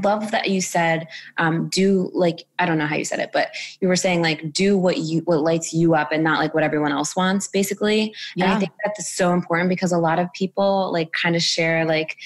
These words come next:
Speaker 1: to, you know, give your audience what they want. <laughs>
Speaker 2: Yes, I
Speaker 1: And,
Speaker 2: know.
Speaker 1: like, create something for your audience. But I'm with you on, like, no, man, it has to light me up first and has to be something, like, that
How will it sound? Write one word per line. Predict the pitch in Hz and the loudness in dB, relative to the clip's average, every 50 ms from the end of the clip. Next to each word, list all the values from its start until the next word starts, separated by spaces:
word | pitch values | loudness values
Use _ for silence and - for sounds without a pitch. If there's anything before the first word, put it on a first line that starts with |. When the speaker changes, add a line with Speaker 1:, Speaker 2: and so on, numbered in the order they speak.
| - - - - | -20 -14 -10 -4
Speaker 1:
to, | - 185 170 160 - _ _ _ _ | -2 -2 -2 -4 -6 _ _ _ _
you | - 202 | 0 2
know, | 185 170 175 180 | 2 2 2 2
give | 170 170 180 165 | 2 0 0 0
your | 170 165 156 | 2 2 2
audience | 147 156 160 165 170 180 196 180 | 2 2 2 2 2 0 0 0
what | 180 175 165 | 0 0 0
they | 170 165 165 | 0 0 2
want. | 165 156 143 139 143 156 196 233 240 - | 2 0 0 0 0 0 0 0 0 0
<laughs> | 285 277 240 - | 0 -2 -2 -2
Speaker 2:
Yes, | 175 170 285 285 170 170 170 - - - - - - | 0 0 2 2 2 0 -4 -6 -10 -8 -4 -4 -2
I | - 190 | 0 2
Speaker 1:
And, | 185 | 2
Speaker 2:
know. | 185 180 175 170 170 | 2 2 2 2 0
Speaker 1:
like, | 170 170 - _ _ - | 0 -2 -6 _ _ -4
create | - 202 185 180 175 - | -2 0 0 0 0 -2
something | - 185 185 180 185 180 | -2 -4 -2 0 -2 -2
for | 180 - - 175 | -2 -2 0 0
your | 170 165 | 0 2
audience. | - 151 156 156 160 180 190 202 214 240 233 - | 2 2 2 2 0 0 0 0 0 0 0 -2
But | - 175 - | -2 0 0
I'm | 170 202 254 233 180 | 2 2 2 2 2
with | 160 165 170 - - | 2 0 -2 0 0
you | 202 214 220 226 233 | 0 2 2 2 2
on, | - - 175 165 165 165 160 | 2 2 2 2 2 2 0
like, | 156 156 156 151 - | 0 0 -2 -2 -4
no, | - 156 160 165 175 185 | -2 0 2 2 2 4
man, | 180 170 160 156 151 151 | 2 2 2 2 0 0
it | 151 175 | 0 0
has | 214 269 320 311 | 0 0 0 0
to | 381 | 0
light | 311 233 202 208 190 170 | 2 2 2 2 2 0
me | 170 170 190 233 | 0 2 2 4
up | 240 214 170 - | 4 2 0 -2
first | - - - 196 208 190 175 175 - | -6 -6 -2 0 0 0 0 -2 -2
and | - 170 185 | -2 0 0
has | 180 180 - | 0 0 -2
to | - 175 | -2 -2
be | 160 175 180 | -2 -2 -2
something, | - 180 180 175 170 170 165 | -2 -2 -2 0 0 0 0
like, | 160 160 - | -2 -2 0
that | 165 165 | -2 -2